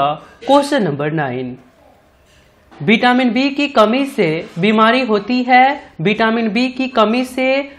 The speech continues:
कौन सी बीमारी होती है? सही आंसर हो जाएगा ऑप्शन नंबर सी, बेरी बेरी। क्वेश्चन नंबर टेन,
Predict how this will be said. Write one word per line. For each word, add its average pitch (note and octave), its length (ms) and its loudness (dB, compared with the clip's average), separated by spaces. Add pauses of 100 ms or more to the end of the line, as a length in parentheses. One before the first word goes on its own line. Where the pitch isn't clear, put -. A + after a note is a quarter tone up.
(120)
कौन B3 300 4
सी C4 180 -2
बीमारी G#3+ 460 2
होती G#3 440 -2
है? B3+ 380 6 (180)
सही B3 280 0
आंसर B3 340 0
हो A3 100 0
जाएगा A3+ 480 4 (440)
ऑप्शन A3+ 320 4
नंबर F3 240 -2
सी, B3 540 -2 (300)
बेरी A#3+ 400 2
बेरी। D3 480 -2 (360)
क्वेश्चन C4 340 2
नंबर C#3+ 280 -6
टेन, C3+ 400 -6